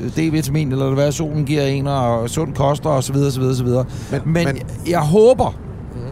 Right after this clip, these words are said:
Speaker 1: jeg ved ikke, om jeg tror, for det har, har jeg ikke forstand på, men jeg håber, at det udligner sig selv på en eller anden måde på et tidspunkt.
Speaker 2: Men hvis vi skulle tage,
Speaker 1: Øh.
Speaker 2: tage noget andet, som jeg synes er meget aktuelt i øjeblikket, så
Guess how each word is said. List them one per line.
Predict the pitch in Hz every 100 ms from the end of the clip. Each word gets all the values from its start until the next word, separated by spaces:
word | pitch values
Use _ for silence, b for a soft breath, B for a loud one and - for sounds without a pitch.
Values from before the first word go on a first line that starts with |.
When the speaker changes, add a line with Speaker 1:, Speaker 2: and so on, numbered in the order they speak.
| 123
Speaker 1:
jeg | 175
ved | 208
ikke, | 196
om | 185
jeg | 156
tror, | - 170
for | 147
det | 160 180
har, | 175 160
har | 156
jeg | 139
ikke | 139
forstand | 143 151 127
på, | 131 123
men | 131 120 B B -
jeg | 143
håber, | 139 170 175 196
at |
det | 165
udligner | 156 185 202 175 147
sig | 127
selv | - 185 -
på | 147
en | 135
eller | 101
anden | 120
måde | 113 117
på | 120
et | 113
tidspunkt. | 113 110 120 110 - B B B
Speaker 2:
Men | 135
hvis | 131 -
vi | 139
skulle | 160
tage, | 151 160
Speaker 1:
Øh. | -
Speaker 2:
tage | 151 165
noget | 175
andet, | 123 113 147
som | 151 131
jeg | 107
synes | 113
er |
meget | 113 123 117
aktuelt | 113 120 113
i |
øjeblikket, | 117 101 113 101 107
så | - 143